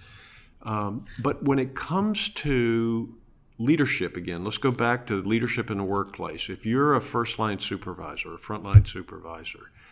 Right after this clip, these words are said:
um, sometimes it really doesn't matter that much how competent you are. And the reason is that if you're a good leader, that means you are self-aware.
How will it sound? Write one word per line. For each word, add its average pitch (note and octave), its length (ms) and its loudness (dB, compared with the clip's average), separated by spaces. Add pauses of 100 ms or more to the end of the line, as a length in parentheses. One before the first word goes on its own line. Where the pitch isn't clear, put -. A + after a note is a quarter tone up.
(260)
um, F#2+ 500 -4 (480)
sometimes D3+ 1300 0
it G#2+ 220 -6 (440)
really D3 340 2
doesn't A#2+ 560 -2
matter G#2+ 600 -2
that G2 340 -8
much F#2+ 560 -8
how G2+ 100 -8
competent G#2 720 -6
you F#2 220 -8
are. F#2 440 -8
And G2 100 -4
the G2+ 100 -4
reason D3 540 2
is G2 300 -2
that G2 240 -8
if A#2+ 200 -4
you're G#2 220 -4
a F#2 40 -10
good D#3 240 -2
leader, F2+ 500 -2 (580)
that G#2+ 200 -4
means G#2 360 -2
you F#2+ 240 -4
are F#2+ 220 -2
self-aware. D#2+ 800 -8